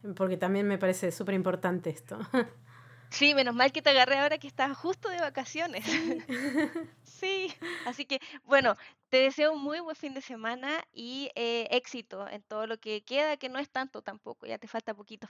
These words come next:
Speaker 1: Sí, ya estoy casi en la, en la, casi en la rect-, o sea, falta un año y medio. <laughs>
Speaker 2: Llegando a la meta.
Speaker 1: Muchas gracias por la invitación y, y por tu simpatía y tu, todo, tu buena onda. Así que me sentí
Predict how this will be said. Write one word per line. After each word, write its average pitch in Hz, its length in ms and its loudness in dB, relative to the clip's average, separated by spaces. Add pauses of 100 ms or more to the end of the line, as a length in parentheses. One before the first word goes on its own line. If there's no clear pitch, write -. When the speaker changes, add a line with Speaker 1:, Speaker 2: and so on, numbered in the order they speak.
Speaker 1:
Sí, - 180 -12
ya 190 140 -8
estoy 208 380 -4
casi 196 560 -6
en 202 180 -4
la, 185 260 0
en 196 100 -2
la, 185 400 -4
casi 220 280 -4
en 190 200 -2
la 185 140 0
rect-, 196 340 -4
o 196 60 -4
sea, 180 360 -2
falta 226 480 4 (400)
un 254 200 -2
año 226 220 4
y 196 40 0
medio. 175 260 -2 (200)
<laughs> - 1200 -2
Speaker 2:
Llegando 277 360 4
a - 20 4
la 262 100 4
meta. 226 260 -6
Speaker 1:
Muchas 269 520 -2
gracias 262 440 2
por 220 200 -4
la 214 60 4
invitación 208 680 -2 (440)
y, 185 640 0
y 185 240 0
por 196 180 0
tu 202 260 -2
simpatía 226 760 6
y 240 60 6
tu, 196 440 0 (220)
todo, 220 340 8
tu 208 100 -4
buena 226 280 4
onda. 202 380 2 (140)
Así 185 360 -8
que 196 160 0
me 190 100 -2
sentí 196 460 -4